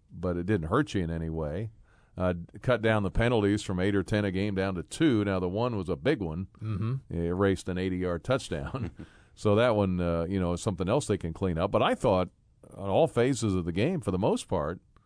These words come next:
Speaker 1: they were really solid. They never gave Chattanooga a chance to breathe. This was a Chattanooga team that was leading their conference so far through three games in all kinds of s-, stats and did last year,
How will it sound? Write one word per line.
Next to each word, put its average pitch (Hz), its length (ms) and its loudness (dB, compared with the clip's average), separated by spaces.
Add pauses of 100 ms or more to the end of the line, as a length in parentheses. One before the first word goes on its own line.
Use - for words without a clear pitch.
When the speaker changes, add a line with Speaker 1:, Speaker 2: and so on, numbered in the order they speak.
(360)
Speaker 1:
they 202 80 -14
were 180 120 -4
really 120 260 0
solid. 131 580 0
They 87 140 0
never 127 260 2
gave 117 220 0
Chattanooga 110 480 2
a 101 60 4
chance 101 300 -2
to 87 100 -8
breathe. 92 260 -2
This 220 160 -6
was 104 100 -4
a 95 60 0
Chattanooga 107 500 0
team 90 300 -2
that 87 140 -2
was 85 260 -6 (480)
leading 110 300 2
their 95 120 2
conference 107 560 0
so 104 160 2
far 92 240 2
through 92 220 -6
three 98 220 -2
games 98 360 -2
in 90 80 -4
all 107 140 2
kinds 120 320 0
of 85 80 -4
s-, - 160 -12 (100)
stats 95 600 -2 (560)
and 95 160 -2
did 110 160 2
last 120 420 2
year, 85 340 -4